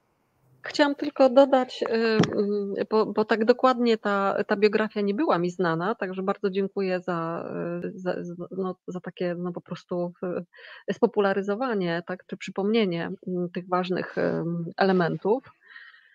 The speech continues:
y, jej biografii, ale myślę, że, mm, jakby to jest kolejna, jakby kolejny element, y, wiedzy, którą, którą powinniśmy zbudować, y, biorąc przykład, czy, mm, zastanawiając się nad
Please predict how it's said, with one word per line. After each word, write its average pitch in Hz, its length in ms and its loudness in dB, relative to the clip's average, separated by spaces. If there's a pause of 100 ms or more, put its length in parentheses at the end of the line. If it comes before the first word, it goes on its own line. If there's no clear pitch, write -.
(160)
y, 185 200 8
jej 214 160 10
biografii, 190 560 6
ale 208 200 0
myślę, 269 560 2
że, 233 520 4 (180)
mm, 214 400 2 (100)
jakby 214 220 2
to 240 100 6
jest 226 120 2
kolejna, 233 880 4
jakby 220 240 2
kolejny 247 420 4
element, 220 540 2 (120)
y, 190 460 0
wiedzy, 220 440 4
którą, 196 540 0 (320)
którą 208 260 2
powinniśmy 214 600 0
zbudować, 196 800 0 (120)
y, 170 40 -6 (400)
biorąc 190 400 2
przykład, 196 500 0 (120)
czy, 185 120 -4
mm, 175 720 -2 (520)
zastanawiając 208 600 0
się 196 100 -4
nad 185 140 -2